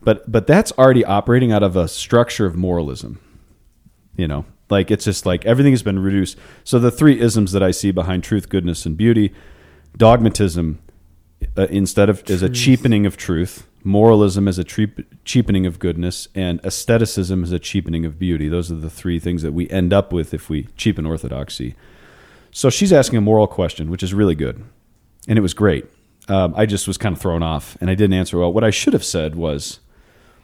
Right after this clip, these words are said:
Speaker 1: "Does it, do you experience this show as, like, are you experiencing truth, goodness, and beauty in this? Yes or no?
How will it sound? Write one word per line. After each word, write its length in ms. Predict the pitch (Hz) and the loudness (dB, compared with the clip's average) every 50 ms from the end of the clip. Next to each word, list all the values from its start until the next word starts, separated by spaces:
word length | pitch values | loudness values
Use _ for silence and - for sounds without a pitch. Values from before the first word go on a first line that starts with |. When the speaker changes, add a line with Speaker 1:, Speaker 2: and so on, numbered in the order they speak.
| _ _ _ _ _ _ _ _ - | _ _ _ _ _ _ _ _ -2
Speaker 1:
"Does 240 | 110 123 117 104 131 | 0 0 2 4 4
it, 220 | 170 190 - 120 | 4 4 2 0
do 120 | 104 117 123 | 0 4 6
you 140 | 165 214 | 6 6
experience 600 | 247 - - - - - 101 104 110 131 131 - | 6 4 0 -6 -2 2 2 4 4 4 2 2
this 140 | - 107 98 | 0 -2 -2
show 360 | - - - 104 98 98 95 | -2 -2 0 2 4 4 4
as, 520 | 82 80 92 90 85 85 82 - - - - _ _ _ _ _ - | 4 4 2 2 2 0 -2 -4 -8 -14 -16 _ _ _ _ _ -2
like, 200 | - 104 95 - - | 0 0 0 2 4
are 60 | 113 | 6
you 120 | 123 139 | 8 8
experiencing 520 | 143 - - - 120 120 120 113 - 110 98 | 6 4 2 2 2 2 2 2 0 -2 -2
truth, 260 | - - 113 101 - | 0 0 -2 -2 0
goodness, 300 | - 98 90 90 85 - | 0 -2 -2 -2 -4 -4
and 100 | 90 82 | -6 -6
beauty 240 | 78 80 80 76 80 | -2 -2 -2 -2 -4
in 260 | 73 - 87 85 76 69 | -4 -4 -4 -4 -4 -4
this? 340 | 65 62 - - - - _ _ _ _ _ _ _ _ _ _ _ _ _ _ _ _ | -6 -8 -10 -14 -18 -20 _ _ _ _ _ _ _ _ _ _ _ _ _ _ _ _
Yes 220 | 98 95 - - | 0 0 2 0
or 60 | 85 | -2
no? 400 | 78 82 80 67 - - 104 - | -2 -2 -4 -4 -6 -12 -14 -16